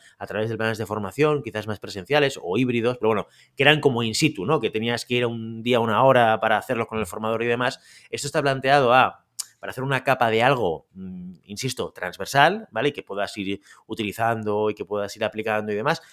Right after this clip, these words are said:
pero a lo mejor en ese momento concreto, eh, ese tipo de formación no la puedes aplicar mañana.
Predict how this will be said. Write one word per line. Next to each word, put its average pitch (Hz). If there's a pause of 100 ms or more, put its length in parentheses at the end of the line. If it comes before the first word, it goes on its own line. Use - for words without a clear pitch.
(120)
pero 127
a 123
lo 120
mejor 151
en 143
ese 143
momento 143
concreto, 131
eh, 98
ese 120
tipo 131
de 127
formación 120
no 131
la 135
puedes 143
aplicar 117
mañana. 147